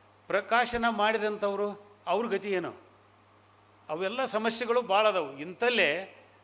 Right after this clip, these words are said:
ಜಯಪ್ರಕಾಶ್ ಅಲ್ಲಿ ಹಿಂದೆ ಕುಂತಾರೆ ಇನ್ನೊಬ್ಬರು. ಆ, ಆದ್ದರಿಂದ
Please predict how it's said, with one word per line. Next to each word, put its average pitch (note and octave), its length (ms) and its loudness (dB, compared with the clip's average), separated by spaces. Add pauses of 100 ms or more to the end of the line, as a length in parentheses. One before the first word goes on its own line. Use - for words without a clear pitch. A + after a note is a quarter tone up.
ಜಯಪ್ರಕಾಶ್ E3 520 -4
ಅಲ್ಲಿ C#3 140 -8
ಹಿಂದೆ D3 140 -10
ಕುಂತಾರೆ C3 320 -8
ಇನ್ನೊಬ್ಬರು. A#2+ 400 -10
ಆ, - 840 -20 (380)
ಆದ್ದರಿಂದ D#3+ 440 -2